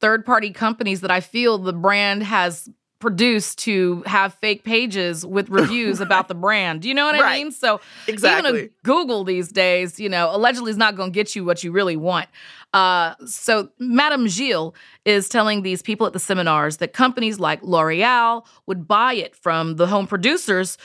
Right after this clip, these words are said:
Speaker 1: to use as an ingredient in their luxury skincare line. So that sounds legit.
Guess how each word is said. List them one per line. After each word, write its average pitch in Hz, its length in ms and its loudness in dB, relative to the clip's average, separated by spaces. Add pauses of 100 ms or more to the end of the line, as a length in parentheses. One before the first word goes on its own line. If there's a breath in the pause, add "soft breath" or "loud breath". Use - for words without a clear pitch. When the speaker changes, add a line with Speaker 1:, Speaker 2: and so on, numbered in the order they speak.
(120)
Speaker 1:
to 233 100 2
use 254 260 2
as 202 200 -2
an 202 40 -4
ingredient 196 720 0
in 214 180 2
their 196 160 2
luxury 220 680 -2
skincare 247 760 0
line. 135 340 -4 (260)
So 180 180 0
that 240 240 2
sounds 170 320 -2
legit. 151 440 -2